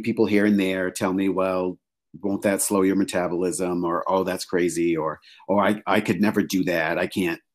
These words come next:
starve myself." But I think most people are,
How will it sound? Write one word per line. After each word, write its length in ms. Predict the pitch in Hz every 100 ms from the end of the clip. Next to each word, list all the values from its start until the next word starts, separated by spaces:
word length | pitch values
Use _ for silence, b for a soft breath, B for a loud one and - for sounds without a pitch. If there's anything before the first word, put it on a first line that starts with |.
| -
starve 560 | - - 185 190 185
myself." 500 | - 85 - 78 76 - B B -
But 120 | 113
I 40 |
think 200 | 117 131
most 260 | 117 123 -
people 300 | 120 - 95 90
are, 440 | - 87 82 80